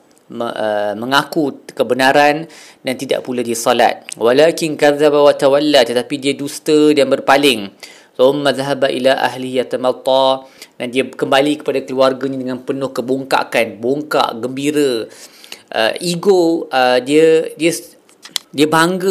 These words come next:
yang dia menolak kebenaran. Jadi Allah kata,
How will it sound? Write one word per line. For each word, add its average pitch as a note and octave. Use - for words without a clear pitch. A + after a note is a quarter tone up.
yang C#3
dia C#3
menolak C#3
kebenaran. A#2
Jadi A2
Allah A2
kata, -